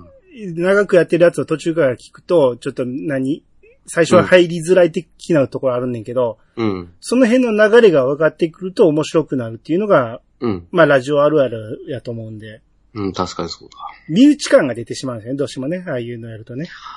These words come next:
Speaker 2: まあ、特にリスナーさんと絡むってなったら身内感は出ちゃいますよね。
Speaker 1: そうですね。
Speaker 2: うん、仕方ないと思いますけど。
Speaker 1: うん。
Speaker 2: うん。
Speaker 1: まあまあ、だから、我慢して聞いてもらえると、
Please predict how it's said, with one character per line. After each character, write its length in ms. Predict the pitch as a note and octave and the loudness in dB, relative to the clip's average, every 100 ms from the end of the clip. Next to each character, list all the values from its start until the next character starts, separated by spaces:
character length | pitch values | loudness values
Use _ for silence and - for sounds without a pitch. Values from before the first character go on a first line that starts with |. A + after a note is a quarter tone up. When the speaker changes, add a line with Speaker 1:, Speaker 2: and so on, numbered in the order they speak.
| - - | -18 -2
Speaker 2:
ま 100 | E3+ | -2
あ、 80 | - | -2
特 420 | - - F#3 - | -6 -8 -6 0
に 200 | D#4+ G3 | 2 2
リ 120 | A2 G#2+ | -4 -8
ス 140 | - | -4
ナ 80 | F#3+ | -4
ー 40 | |
さ 100 | F#3+ | -2
ん 40 | F#3+ | -4
と 80 | |
絡 240 | F3 C#3 C#3+ | -4 -2 -2
む 120 | D#3+ | -4
っ 40 | |
て 80 | - | -4
な 100 | G#2 | -8
っ 20 | |
た 80 | F#2+ | -6
ら 60 | F#2 | -6
身 140 | G2 | 0
内 220 | A#2 B2+ | 0 -2
感 160 | - A2+ | -2 -2
は 100 | F#2 - - _ _ | -2 -12 -20 _ _
出 160 | - D#3 | -4 -4
ち 120 | - | 2
ゃ 100 | F4 | 2
い 80 | F#3+ | 2
ま 140 | G2 | -2
す 120 | F2+ F#2 | -6 -12
よ 120 | D#2+ | -16
ね。 100 | E2+ D#2 _ | -20 -20 _
Speaker 1:
そ 260 | - F3 C3+ | -4 -2 -2
う 40 | |
で 80 | G#2 | -6
す 180 | - C3 | -16 -12
ね。 180 | C#3 C3+ | -12 -12
Speaker 2:
う 200 | G2+ G2 | -12 -12
ん、 60 | |
仕 120 | F#2+ - | -12 -12
方 220 | - G3 | -4 0
な 120 | G3 | 0
い 40 | |
と 80 | A2+ | -2
思 140 | F#2 F#2 | -8 -10
い 40 | |
ま 120 | F2 | -12
す 80 | E2 | -14
け 100 | - | -16
ど。 180 | E2+ - | -14 -12
Speaker 1:
う 60 | D#3 | -8
ん。 360 | C3 A#2 A2+ _ | -8 -10 -18 _
Speaker 2:
う 60 | G#2 | -10
ん。 180 | G2 F2+ | -8 0
Speaker 1:
ま 140 | A3 | 4
あ 60 | F3+ | 6
ま 100 | D3 | 6
あ、 60 | |
だ 100 | C#3 | 4
か 80 | C3+ | 2
ら、 80 | B2 | 2
我 60 | B2+ - - | -2 -6 -8
慢 360 | E3+ G#3+ F#3+ | 4 6 6
し 180 | D3 C#3 | 4 -2
て 140 | - D#3 | -10 -6
聞 20 | |
い 40 | |
て 100 | D3 | -2
も 140 | D#3+ E3 | 0 2
ら 100 | D#3+ | 2
え 40 | |
る 120 | E3 | -2
と、 320 | - C#4 A#3+ | 0 0 0